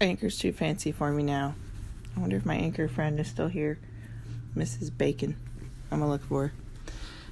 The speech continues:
Anyway, Nathan hates bacon, but that's okay.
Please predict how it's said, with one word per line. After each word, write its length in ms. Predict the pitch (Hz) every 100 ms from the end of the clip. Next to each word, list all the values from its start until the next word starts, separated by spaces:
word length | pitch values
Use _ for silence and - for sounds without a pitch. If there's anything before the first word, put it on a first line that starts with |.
| -
Anyway, 500 | 226 247 202 180 185 - -
Nathan 280 | 196 175 156
hates 240 | 170 -
bacon, 360 | - 151 - 170 - - - -
but 80 | -
that's 180 | - -
okay. 240 | -